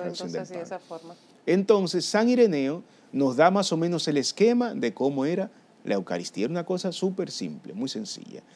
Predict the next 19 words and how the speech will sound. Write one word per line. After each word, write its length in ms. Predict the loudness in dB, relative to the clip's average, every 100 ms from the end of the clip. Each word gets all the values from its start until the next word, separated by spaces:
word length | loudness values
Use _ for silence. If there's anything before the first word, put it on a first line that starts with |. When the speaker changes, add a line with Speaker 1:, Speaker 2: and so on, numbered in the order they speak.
| -20 -20 _
Speaker 1:
¿Qué 100 | 2
pasa? 320 | 2 0 -2 -2
Que 140 | -2
con 180 | 0 0
el 120 | 2
tiempo 340 | 2 2 0
se 140 | -4 -2
fueron 260 | 0 0
agregando 540 | 0 0 0 -2 -2 -4
cosas. 520 | -8 -8 -8 -8 -12 -6
Entonces 440 | -4 2 2 4
nosotros 220 | 2 2
tenemos 440 | 2 2 0 0 -2
hoy 160 | -2
día 380 | 0 -2 -2 -4 -10 -20 _ _ _ _ _ _ _ -10
una 200 | -2 0
Eucaristía 540 | 2 2 0 2 2 4
donde 260 | 2 2
vemos, 480 | 4 4 4 -4 -8